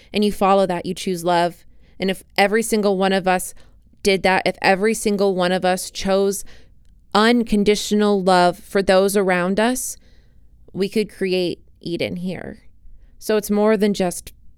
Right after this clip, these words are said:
physical love. It's more than just a card that signifies you're gonna find your soulmate. It's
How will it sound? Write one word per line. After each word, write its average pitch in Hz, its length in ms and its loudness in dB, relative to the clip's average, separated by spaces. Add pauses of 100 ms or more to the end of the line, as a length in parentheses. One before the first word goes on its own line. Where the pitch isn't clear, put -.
(1120)
physical 202 460 0
love. 180 340 2
It's - 140 -10
more 214 200 4
than 202 120 0
just 202 200 -2
a 190 40 -2
card 180 380 2
that - 240 0
signifies 175 600 -2
you're 170 80 -6
gonna 180 140 -4
find 180 280 -4
your 170 80 -6
soulmate. 175 640 -4
It's - 300 -8